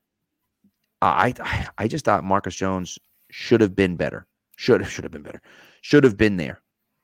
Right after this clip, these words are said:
Um, that he should have gotten the, gotten the call up, in my opinion. Now, again, I know Trey, no Trey Nixon, rude.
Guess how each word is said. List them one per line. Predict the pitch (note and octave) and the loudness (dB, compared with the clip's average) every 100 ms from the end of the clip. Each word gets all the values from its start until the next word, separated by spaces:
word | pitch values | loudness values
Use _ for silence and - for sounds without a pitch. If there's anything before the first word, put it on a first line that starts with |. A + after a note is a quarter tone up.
| _ | _
Um, | F#2+ F#2+ F2+ E2+ E2+ | 2 4 4 2 0
that | F2 | -4
he | E2+ A#2 | -4 -8
should | G#2 - G2+ | -8 -2 -2
have | E2 | -2
gotten | - F2 D2 | -2 -2 -2
the, | F2+ D#2+ | -8 -10
gotten | - F2+ D2+ | -2 -4 -4
the | |
call | - E2 D#2 C2+ | -2 0 0 -4
up, | - _ - | -10 _ -10
in | F2+ | 2
my | G2+ | 2
opinion. | F2+ F#2 - - _ _ _ _ _ _ _ _ _ _ _ _ _ | 2 -2 -12 -18 _ _ _ _ _ _ _ _ _ _ _ _ _
Now, | G#2+ G#2+ | 4 4
again, | G2+ A#2 D#2+ - _ - | 6 4 2 -10 _ -4
I | G2 | -2
know | F2+ D#2 | -2 -6
Trey, | - F2 - | -8 -8 -8
no | F2 | -12
Trey | - D#2+ | -8 -8
Nixon, | D2+ - E2 _ _ _ _ | -10 -14 -20 _ _ _ _
rude. | F2+ E2+ D2+ | -8 -6 -6